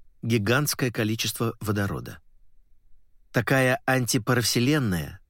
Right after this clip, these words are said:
то есть вселенная, противоположная по своим свойствам паровселенной, будет содержать гораздо меньше звёзд, чем наша — но уж эти звёзды будут огромными.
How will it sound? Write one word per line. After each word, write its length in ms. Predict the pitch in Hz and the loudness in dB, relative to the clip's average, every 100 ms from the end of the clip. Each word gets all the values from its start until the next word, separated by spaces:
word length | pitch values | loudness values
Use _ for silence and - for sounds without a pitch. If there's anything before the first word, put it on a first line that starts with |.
| - | -4
то 100 | 107 | -2
есть 300 | 98 - - - | -2 -4 -14 -8
вселенная, 540 | - - 113 110 107 | -2 2 2 2 2
противоположная 840 | 95 107 101 107 113 117 104 92 87 | 0 0 0 0 2 2 2 0 -2
по 100 | 90 | -2
своим 300 | - 101 90 | 0 0 0
свойствам 560 | - 101 92 - 90 | 0 0 0 -2 -4
паровселенной, 840 | - 147 143 95 - 76 - - - - - - - - - - | 0 0 0 -2 -4 -6 -8 -12 -18 -20 -20 -14 -12 -14 -14 -2
будет 340 | 113 151 160 | 2 4 4
содержать 520 | - 139 147 127 147 | 2 2 2 4 2
гораздо 420 | 123 131 135 123 135 | 4 2 2 2 2
меньше 340 | 147 117 - | 2 2 2
звёзд, 340 | 104 110 131 | 2 2 0
чем 220 | - 143 147 | 0 0 2
наша — 420 | 143 95 - - - - - - - - | 2 2 -2 -6 -12 -20 -20 -20 -8 0
но 220 | 113 104 | 2 4
уж 180 | 95 - | 2 0
эти 280 | 113 113 147 | 0 2 0
звёзды 460 | 127 120 98 85 | 2 2 2 0
будут 320 | 85 87 90 90 | -2 0 0 -2
огромными. 560 | 87 85 71 67 - | -2 -2 -4 -8 -12